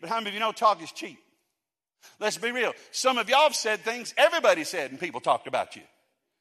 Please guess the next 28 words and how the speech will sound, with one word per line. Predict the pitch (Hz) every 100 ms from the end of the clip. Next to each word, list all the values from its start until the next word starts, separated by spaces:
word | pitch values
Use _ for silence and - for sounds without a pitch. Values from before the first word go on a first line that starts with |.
| _ _ _ _ _ _ _ _ _ _ _ _ _ -
But | -
can | 302
you | 330
imagine | 320 302 262
if | 220
you | 269 294
said | 262 247
things | 247 240 196 170
no | 220 233
one | 254 240
had | 214
ever | 226 220
said, | - 226 - _
people | - 247 233
talked | 226 214 -
about | 185 156 143 -
you? | 90 _ _ _ -
People | 262 240
were, | 214 - -
people | 269 294 247
who | 262
were | 247
there | 240 233
firsthand | - 214 - 240 254 247
were |
talking | 233 240 226
about | 233
it. | 240